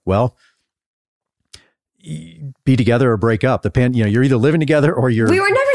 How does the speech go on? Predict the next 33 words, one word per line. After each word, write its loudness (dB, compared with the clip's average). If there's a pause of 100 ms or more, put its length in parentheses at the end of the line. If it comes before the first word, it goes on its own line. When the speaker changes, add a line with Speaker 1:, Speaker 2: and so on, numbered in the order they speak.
Speaker 2:
thinking -2
about 0
Speaker 1:
quar-, 2
Speaker 2:
breaking 0
Speaker 1:
no, 4 (120)
Speaker 2:
up. 0
Speaker 1:
no, 0
no. 2
I 0
mean, 0 (240)
during 4
the 2
Speaker 2:
<laughs> -4
Speaker 1:
pandemic, 2
Speaker 2:
Yes. -2
Speaker 1:
y-, 0
you 2
know, 4
I 2
think 0
a 2
lot 2
of -2
people, 0
you 2
had 0
to -4
quarantine 0
together 2
or 0
not. -2
And 0
so 0